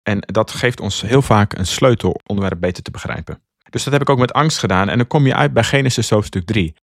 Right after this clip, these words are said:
Dit is het verhaal, eh, van Adam en Eva die in de hof zijn. En, ehm,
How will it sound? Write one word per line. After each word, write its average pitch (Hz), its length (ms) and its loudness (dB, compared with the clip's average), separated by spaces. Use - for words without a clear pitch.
Dit 147 140 4
is 151 100 0
het 160 120 0
verhaal, 123 640 2
eh, 107 160 0
van 107 220 2
Adam 147 320 2
en 156 100 2
Eva 95 560 2
die 104 200 -2
in 123 160 2
de 147 60 4
hof 104 380 0
zijn. 107 360 -4
En, 104 340 0
ehm, 98 360 -2